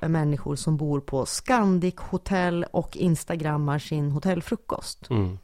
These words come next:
Speaker 1: Eh, för att Scandic Hotel är ju då per definition, eh, mellan raderna här, inte lyxigt och fint och
Speaker 2: Nej.
Speaker 1: den, deras frukost är dålig.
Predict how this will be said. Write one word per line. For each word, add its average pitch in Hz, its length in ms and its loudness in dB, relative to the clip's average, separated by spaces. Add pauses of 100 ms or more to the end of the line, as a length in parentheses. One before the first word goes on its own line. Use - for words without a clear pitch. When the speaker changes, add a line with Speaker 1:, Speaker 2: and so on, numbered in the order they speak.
(840)
Speaker 1:
Eh, 151 200 2
för 185 180 0
att - 140 -2
Scandic 165 480 0
Hotel 180 520 -2
är 185 220 2
ju 151 160 0
då 143 300 0
per 151 200 -4
definition, 147 800 -2
eh, - 40 -8 (600)
mellan 147 480 -2
raderna 135 340 0
här, 131 140 -2
inte 139 540 0
lyxigt - 580 -8
och 87 160 -4
fint - 440 -6
och - 120 -2
Speaker 2:
Nej. 110 260 0
Speaker 1:
den, 143 220 2
deras 135 320 -2
frukost - 540 -10
är - 100 -6
dålig. 143 400 -4